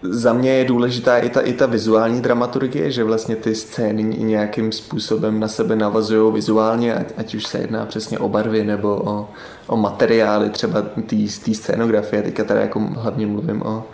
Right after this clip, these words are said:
o představení, který právě teďka vytvářím, takže mi to tak jakoby spí-, spíš naskakuje díky tomu. Co se týče cirkusu, já úplně nepotřebuju nějaký jako vyloženě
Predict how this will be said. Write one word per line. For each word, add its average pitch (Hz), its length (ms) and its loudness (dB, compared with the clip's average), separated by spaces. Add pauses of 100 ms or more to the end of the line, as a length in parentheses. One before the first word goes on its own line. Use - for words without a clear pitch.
(180)
o 113 80 -2
představení, 110 520 2
který 110 280 0
právě 107 260 2
teďka 110 220 -4
vytvářím, - 680 -2 (400)
takže 107 240 0
mi 101 100 -2
to 107 120 -2
tak 92 180 -4
jakoby - 240 -8
spí-, 107 280 -2
spíš 110 280 -6
naskakuje 110 520 0 (400)
díky 107 300 0
tomu. 117 360 0 (460)
Co 117 160 -6
se 131 120 -4
týče 120 260 2
cirkusu, 139 600 0
já 120 220 4
úplně 139 340 -2
nepotřebuju 143 640 0
nějaký 135 380 -2
jako 131 260 -2
vyloženě 123 540 0